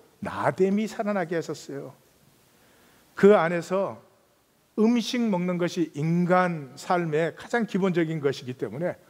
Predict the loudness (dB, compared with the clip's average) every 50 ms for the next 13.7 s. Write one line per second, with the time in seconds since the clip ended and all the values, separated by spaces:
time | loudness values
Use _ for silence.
0 | -20 -20 -20 -14 _ 0 2 4 4 4 4 2 0 -2 -6 -8 -8 -8 -8 -6
1 | -6 -4 -2 -2 0 0 2 4 4 2 2 -2 -8 -6 -6 -6 -6 -6 -8 -8
2 | -8 -12 -20 -16 _ -4 -2 -2 -2 -2 -2 -2 -4 -2 -2 -4 -2 -2 -2 -2
3 | -4 -6 -6 -6 -8 -14 -16 -14 -14 -14 -14 -14 -16 _ _ _ _ _ _ _
4 | _ _ _ _ _ _ 0 2 4 6 8 6 6 4 2 -4 -6 -6 -6 -6
5 | -6 -4 -4 -4 -4 -6 -10 _ _ _ _ _ _ _ -14 -6 -4 -4 -4 -4
6 | -2 -2 0 2 2 2 0 0 -4 -4 -6 -6 -6 -6 -8 -10 -10 -10 -10 -12
7 | -14 -16 -20 -20 _ _ _ _ _ _ _ _ _ _ _ _ _ _ _ _
8 | _ _ -20 _ _ _ 2 4 4 4 2 0 -4 -8 -16 -20 _ _ _ _
9 | _ _ _ _ _ _ _ _ _ _ _ 0 0 4 4 4 2 0 -6 -8
10 | -6 -4 -4 -4 -4 -4 -4 -2 -2 -2 0 0 2 2 4 4 4 2 2 -4
11 | -12 -12 -4 0 0 0 0 0 -4 -6 -6 -4 -4 -6 -6 -8 -8 -8 -8 -8
12 | -8 -6 -6 -4 -2 -2 -4 -4 -6 -6 -4 -4 -4 -4 -4 -6 -10 -10 -8 -10
13 | -10 -10 -8 -8 -8 -8 -8 -8 -10 -10 -10 -10 -10